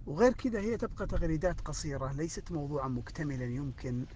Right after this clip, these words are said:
آه، يعني الاتكاء عليه للحصول على معرفة حول قضية من القضايا. فتجد مثلًا الشخص اللي يتكلم عن الجهة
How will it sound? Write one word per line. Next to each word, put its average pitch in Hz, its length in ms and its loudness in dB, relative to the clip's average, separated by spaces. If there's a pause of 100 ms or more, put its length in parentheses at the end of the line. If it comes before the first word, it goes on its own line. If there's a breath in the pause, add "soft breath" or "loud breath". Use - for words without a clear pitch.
(360 loud breath)
آه، 98 520 -4
يعني 110 340 -6
الاتكاء 120 600 -4
عليه 120 280 0
للحصول 110 420 -4
على 110 200 -2
معرفة 117 460 0
حول 123 300 0
قضية 120 340 -2
من 107 60 -2
القضايا. - 460 -4 (340 loud breath)
فتجد 208 420 4
مثلًا 180 240 6
الشخص 175 320 2
اللي 160 120 0
يتكلم 147 400 2
عن 135 200 2
الجهة 123 640 -2